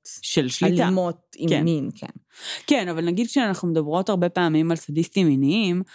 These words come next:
Speaker 1: אז מדובר על, אה, בעצם, זאת אומרת, אה, איזשהו צורך מיני שנובע מתוך אלימות.
Speaker 2: כן.
Speaker 1: אה, ופה זה לא מרגיש לי שזה זה, כאילו, זה פשוט לא מתאים.
Speaker 2: כן.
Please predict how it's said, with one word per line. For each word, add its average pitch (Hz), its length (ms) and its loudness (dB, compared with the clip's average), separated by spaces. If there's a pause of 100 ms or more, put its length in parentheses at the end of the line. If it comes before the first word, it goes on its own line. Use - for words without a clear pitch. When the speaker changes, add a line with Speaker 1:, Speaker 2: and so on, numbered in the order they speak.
(200)
Speaker 1:
אז 156 140 0
מדובר 180 520 0
על, 147 340 0 (240)
אה, 135 260 2
בעצם, 185 380 0 (680)
זאת - 120 -2
אומרת, 147 300 2 (540)
אה, 117 240 0 (100)
איזשהו 190 300 2
צורך 202 560 -2
מיני 165 320 2
שנובע 160 600 -2
מתוך 160 380 -4
אלימות. 147 720 -2
Speaker 2:
כן. - 160 -6 (220)
Speaker 1:
אה, 143 300 2 (220)
ופה 302 360 -2
זה 220 140 -2
לא 311 240 0
מרגיש 240 360 -2
לי 247 80 0
שזה 156 280 -2
זה, 143 260 0 (440)
כאילו, 143 840 0 (520)
זה - 60 -8
פשוט - 300 -6
לא 240 80 2
מתאים. 220 400 -2 (540)
Speaker 2:
כן. 190 220 2